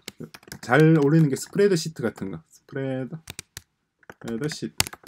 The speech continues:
혹은 구글 시트, 엑셀이죠. 엑셀, 엑셀 같은 작업들을 자동화, 엑셀 업무 등을 아예 자동화시킨다는 거죠. 오토메이션. 그리고 엑셀 등과 잘 서로 어울리게 사용되는 거죠. 요거고,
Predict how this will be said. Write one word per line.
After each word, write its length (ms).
혹은 220
구글 260
시트, 280
엑셀이죠. 440
엑셀, 360
엑셀 360
같은 580
작업들을 580
자동화, 400
엑셀 320
업무 280
등을 340
아예 220
자동화시킨다는 760
거죠. 220
오토메이션. 600
그리고 220
엑셀 760
등과 300
잘 400
서로 240
어울리게 320
사용되는 480
거죠. 160
요거고, 600